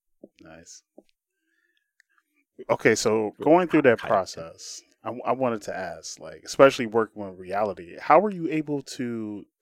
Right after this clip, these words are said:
Speaker 1: to, to land that job, especially during that trying time? Like,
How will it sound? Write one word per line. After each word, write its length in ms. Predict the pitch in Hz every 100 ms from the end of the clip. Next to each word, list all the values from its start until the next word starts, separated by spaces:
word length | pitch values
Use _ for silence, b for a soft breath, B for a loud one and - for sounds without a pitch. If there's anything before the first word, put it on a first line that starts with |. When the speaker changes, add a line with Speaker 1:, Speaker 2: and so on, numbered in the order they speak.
| -
Speaker 1:
to, 200 | 113 107
to 240 | - 98
land 260 | 98 123 165
that 160 | 82 80
job, 300 | 85 80 80 _ _ _ _ _
especially 400 | - 120 - 113
during 440 | 101 104 101 98 - _ _
that 220 | - 110
trying 340 | - 98 87 82
time? 280 | - 80 80
Like, 240 | 76 76